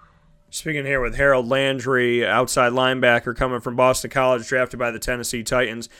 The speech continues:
Like you said, B C didn't need to see anything. Some people thought you were undersized. When you started getting those offers after they saw Boston College say, "You know what, he's good enough to play here,"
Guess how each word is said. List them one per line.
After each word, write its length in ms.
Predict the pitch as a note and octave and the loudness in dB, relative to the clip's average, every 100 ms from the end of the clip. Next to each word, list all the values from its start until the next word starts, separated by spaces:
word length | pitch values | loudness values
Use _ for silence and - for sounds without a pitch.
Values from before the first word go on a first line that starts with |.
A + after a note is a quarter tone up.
| - - | -20 -2
Like 160 | C#3+ D3 | 2 2
you 100 | E3 | 0
said, 300 | D#3+ C3+ B2 | 2 2 2
B 120 | D#3+ | -4
C 200 | D#3 F3+ | -2 2
didn't 180 | F3+ D#3 | 2 0
need 160 | D3 | -4
to 60 | C3 | -2
see 200 | - C#3+ | -2 -2
anything. 520 | C#3 C3+ C3 C#3 C3+ | -2 -2 -2 -2 0
Some 180 | B2 B2+ | -2 -2
people 220 | C3 B2+ | 0 0
thought 260 | B2 C3 B2 | 2 2 2
you 80 | B2 | 0
were 100 | B2 | 0
undersized. 680 | B2 A#2 - C3 C3 B2+ - - - | -2 -4 -2 0 0 -2 -10 -20 -6
When 160 | C#3+ G3 | -2 0
you 120 | G#3+ | 0
started 420 | - F#3+ F3+ C#3 | 4 6 6 4
getting 260 | D3 E3 E3 | 0 0 0
those 220 | D#3 - | 0 2
offers 560 | D3 D#3+ D3+ D#3 C#3+ | 2 2 2 0 0
after 320 | - C#3+ D3+ D3+ | 2 2 2 0
they 100 | C#3+ | 0
saw 260 | D#3 D3 | 2 2
Boston 440 | C#3 C#3 C#3 C#3 A#2+ | 4 0 0 -4 -2
College 400 | C#3 C#3 C3+ - | 0 2 0 0
say, 240 | C#3 B2 | 0 0
"You 140 | A#2 | 0
know 120 | B2+ C3+ | 0 2
what, 220 | C#3 B2 | 2 2
he's 180 | C3 A2 | -2 -2
good 140 | B2+ | -2
enough 240 | B2+ A#2+ | -2 -4
to 100 | - | -6
play 300 | A2+ C3 C3 | -6 -2 0
here," 260 | B2 A#2+ | 2 0